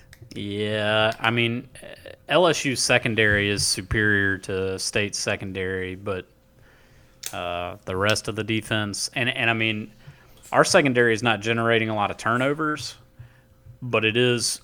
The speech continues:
it is, um, limiting explosive plays. So, uh, I, I don't know.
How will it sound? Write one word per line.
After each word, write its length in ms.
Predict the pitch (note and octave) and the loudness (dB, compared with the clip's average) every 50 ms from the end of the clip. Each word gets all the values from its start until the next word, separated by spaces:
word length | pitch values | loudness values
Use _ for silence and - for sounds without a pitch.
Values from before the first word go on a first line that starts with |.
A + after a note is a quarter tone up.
| - - | -10 -8
it 140 | A2 A2 A2+ | -4 -2 0
is, 280 | A#2 A#2+ A#2+ A2 - - - - | 0 0 0 0 -4 -6 -6 -8
um, 420 | A2 G2+ G2 F#2+ F#2 F#2 F#2 G#2 G2 - _ _ _ _ _ _ _ - - _ _ _ _ _ _ _ _ _ _ _ _ _ _ _ _ _ - _ _ _ _ _ _ _ _ _ _ _ _ _ _ _ - | -8 -6 -4 -4 -4 -6 -8 -10 -14 -16 _ _ _ _ _ _ _ -20 -20 _ _ _ _ _ _ _ _ _ _ _ _ _ _ _ _ _ -20 _ _ _ _ _ _ _ _ _ _ _ _ _ _ _ -10
limiting 680 | A2+ A#2 B2 C3 C3+ C3 A#2 A2+ G#2 G2 G#2 G2+ G2+ - - - - _ _ _ - - | -6 -2 0 0 2 4 4 4 2 2 -2 -4 -8 -10 -14 -20 -20 _ _ _ -12 -10
explosive 580 | A#2+ - - - A#2+ A2 G#2 - - - - - | -8 -8 -4 -2 0 0 0 -2 -4 -10 -10 -10
plays. 420 | A2 - - - - - - - _ _ _ _ _ _ _ _ _ _ _ _ _ _ | -10 -10 -10 -12 -16 -16 -16 -18 _ _ _ _ _ _ _ _ _ _ _ _ _ _
So, 500 | - - - G2 F#2 F#2 F#2 F#2+ F#2+ - - - | -6 -4 -2 -2 -2 -2 -4 -6 -8 -10 -8 -8
uh, 300 | G#2+ G2+ G2+ G#2 G#2 - | -6 -6 -6 -8 -8 -6
I, 240 | - G#2+ G2 - - - _ _ - - - - _ _ _ _ _ - - - - - - - - - | -2 0 0 0 -2 -6 _ _ -20 -20 -20 -20 _ _ _ _ _ -18 -18 -16 -16 -18 -20 -16 -10 -8
I 80 | G#2+ | -6
don't 160 | G2 G2 G2 | -6 -6 -6
know. 240 | F#2+ F#2+ F#2 F#2 F#2 | -6 -6 -8 -8 -8